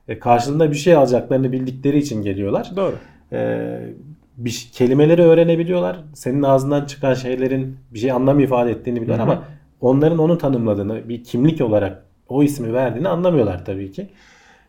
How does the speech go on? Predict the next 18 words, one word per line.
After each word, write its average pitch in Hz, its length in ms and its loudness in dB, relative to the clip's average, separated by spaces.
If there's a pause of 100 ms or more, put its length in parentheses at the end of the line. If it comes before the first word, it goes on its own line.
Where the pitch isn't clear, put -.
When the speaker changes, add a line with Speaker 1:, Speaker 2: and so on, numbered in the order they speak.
(160)
Speaker 1:
Ee, 113 440 -8
ama 147 260 -2
sonuçta, 160 640 -4 (360)
e, 113 220 -12 (1120)
benzer 120 480 0
kelimeleri 107 520 -2
de 95 120 -6
kullansan, 104 580 -6 (840)
o 127 280 -2
işte - 180 -16
ismini 139 360 -4
sen 127 160 0
söylediğin 127 400 -2
zaman 107 180 0
onu 123 140 -4
alıştırırsan 120 600 -6
ki - 100 -12
Speaker 2:
Canım. 120 180 -4